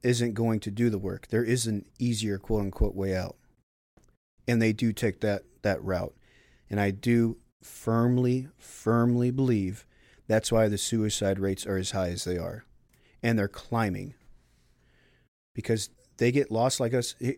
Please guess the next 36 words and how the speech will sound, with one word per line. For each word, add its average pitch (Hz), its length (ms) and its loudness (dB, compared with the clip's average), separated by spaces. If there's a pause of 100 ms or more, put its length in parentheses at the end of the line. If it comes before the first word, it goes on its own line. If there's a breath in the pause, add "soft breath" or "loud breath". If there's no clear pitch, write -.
here's 139 260 0
the 113 60 -6
thing, 107 360 0
and 104 100 -2
I 117 80 2
know 135 140 6
we 143 100 6
don't 127 180 2
take 113 180 0
it 113 100 -4
for - 100 -6
granted, 98 400 -2 (1700 soft breath)
but 110 200 2
what 117 240 2
we 131 180 2
have 131 240 4
here 127 420 2 (500 soft breath)
is 113 160 2
a 110 120 4
very, 113 680 2
very 110 580 4
special 101 460 -2
thing. 92 380 -8 (680)
When 104 120 -4
a 104 40 -2
lot 123 160 6
of 135 60 2
guys 123 240 4
that 117 60 -4
get 110 120 -4
lost 113 260 2
and 120 80 -2
they 104 40 0
hit 120 120 -4
that 113 180 -2
bottom, 120 340 0